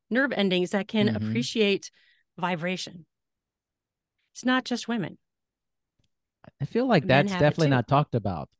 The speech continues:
Speaker 2: Like, that's definitely not
Speaker 1: I
Speaker 2: talked about. I don't think I've
Speaker 1: agree.
Speaker 2: ever heard that, honestly.
Speaker 1: Oh, haven't you?
Speaker 2: No.
Speaker 1: Yes, it's so true. So,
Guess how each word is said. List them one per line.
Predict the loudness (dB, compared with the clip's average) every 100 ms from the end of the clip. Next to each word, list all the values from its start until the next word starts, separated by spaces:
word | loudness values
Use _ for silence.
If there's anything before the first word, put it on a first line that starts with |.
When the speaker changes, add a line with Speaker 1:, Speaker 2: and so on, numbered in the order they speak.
| -4
Speaker 2:
Like, | -2 -4 _ -4
that's | -4 0
definitely | 2 4 2
not | 0 -2 0
Speaker 1:
I | 0
Speaker 2:
talked | 0
about. | 0 2
I |
don't | 2 4
think | 4
I've | 6
Speaker 1:
agree. |
Speaker 2:
ever | 4 4
heard | 2 0 -2
that, | -8 -10 _
honestly. | -8 -6 -8 -10 -12 -14 _ _ _ _ _ _ _ _ _ -6
Speaker 1:
Oh, | -6
haven't | -2 -2 0 -2 -2
you? | 0 -2 -4 -6
Speaker 2:
No. | 0 2 4
Speaker 1:
Yes, | 2 2 -6 -8
it's | -8 -2
so | 0 0
true. | 0 -2
So, | 0 -2 -2